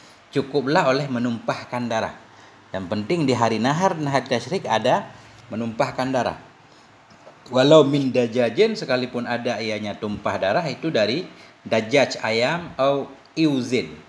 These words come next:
atau dari bebek, iuzin bebek. Jadi menurut Ibnu Abbas, ya nggak apa-apa.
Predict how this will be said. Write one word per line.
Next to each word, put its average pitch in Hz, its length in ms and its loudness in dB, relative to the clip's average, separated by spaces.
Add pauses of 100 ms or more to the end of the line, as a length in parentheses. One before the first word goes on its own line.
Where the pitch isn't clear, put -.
(340)
atau 139 320 2
dari 110 240 2
bebek, 110 480 -4
iuzin 98 400 -6
bebek. 87 240 -6 (960)
Jadi - 160 -2
menurut 143 320 4
Ibnu 110 240 -4
Abbas, 156 480 -2 (880)
ya 101 80 -6
nggak 113 160 -2
apa-apa. 202 340 -2